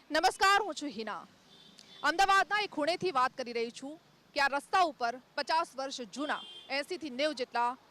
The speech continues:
વૃક્ષોને કાપી નાખવામાં આવશે. આ એ મેગા સિટી છે, આ એ ધબકતું અમદાવાદ છે કે જ્યારે અહીંયા કોઈ આવે ને ત્યારે એમ કહેતા હોય છે કે "આહા, અમદાવાદનો વિકાસ તો જુઓ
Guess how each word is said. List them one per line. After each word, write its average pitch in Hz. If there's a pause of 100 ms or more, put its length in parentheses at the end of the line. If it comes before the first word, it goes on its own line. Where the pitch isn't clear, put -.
(240)
વૃક્ષોને 269 (260)
કાપી 254
નાખવામાં 214
આવશે. 202 (1120)
આ 269
એ 370
મેગા 277
સિટી 247
છે, 247 (320)
આ 277
એ 294
ધબકતું 277
અમદાવાદ 240
છે - (360)
કે 269
જ્યારે 277
અહીંયા 311
કોઈ 320
આવે 277
ને 196 (500)
ત્યારે 277
એમ 277
કહેતા 262
હોય 269
છે 269 (280)
કે 269
"આહા, 240 (580)
અમદાવાદનો 359
વિકાસ 311
તો 349
જુઓ 302